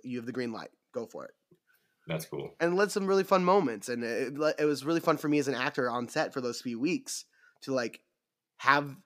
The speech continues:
Speaker 1: feel like I have that, that trust and that confidence from the director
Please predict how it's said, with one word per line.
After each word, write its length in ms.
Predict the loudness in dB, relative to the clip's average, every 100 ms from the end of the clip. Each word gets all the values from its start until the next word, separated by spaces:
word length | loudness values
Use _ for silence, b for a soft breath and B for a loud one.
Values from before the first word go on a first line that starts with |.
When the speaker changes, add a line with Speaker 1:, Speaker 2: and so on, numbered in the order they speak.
| -4
Speaker 1:
feel 200 | 0 2
like 180 | 2 0
I 100 | -4
have 360 | 2 2 2
that, 340 | -4 -4 -6 -10 _ -10
that 240 | -8 -8 _ _ _ _ _ _ _ _
trust 720 | -2 4 4 2 -4 -6 -8 -16 _
and 120 | -4 -2
that 140 | -4
confidence 600 | -4 -4 -4 -4 -6 -8
from 240 | -4 -2 -2
the 80 | -4
director 720 | -4 -4 -6 -8 -10 -10